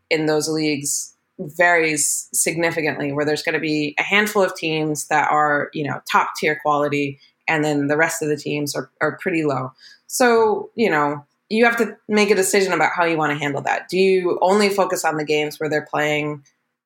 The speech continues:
high quality opposition, or do you use everything and say, "This is more information, but we know it's gonna be skewed slightly in favor of,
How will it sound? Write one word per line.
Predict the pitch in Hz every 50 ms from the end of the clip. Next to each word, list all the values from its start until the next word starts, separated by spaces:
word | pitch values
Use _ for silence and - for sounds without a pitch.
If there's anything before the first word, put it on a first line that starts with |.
| _ _ _
high | - - 165 165
quality | 156 - 175 151 147 147 151 143
opposition, | - 156 - - - 214 269 277 254 262 247 240 226 220 - -
or | - 185 180 180
do | 170 180
you | 180 175 175
use | 165 156 165 160 156 - -
everything | 185 180 180 180 175 165 156 151
and | 151 147 147
say, | - 151 147 147
"This | 147 143 - -
is | - 147
more | 147 143 151 151 147 147 - - - _ _ _ _
information, | - 156 147 - 175 190 233 233 233 233 220 202 190 190
but | 170 - -
we | 180 175
know | 165 156 151
it's | 151 151 - -
gonna | 170 160 160
be | 156 156 143
skewed | 139 - - - - - 175 170 170 165 165 165 165 160 - _ _ _ _ _ _ _ _ _ _ _
slightly | - - - 190 185 170 - 156 165 156 156 151 151 147 - -
in | 165 160 160
favor | 160 - 170 165 160 151 147 151 147
of, | 147 143 143 143 - -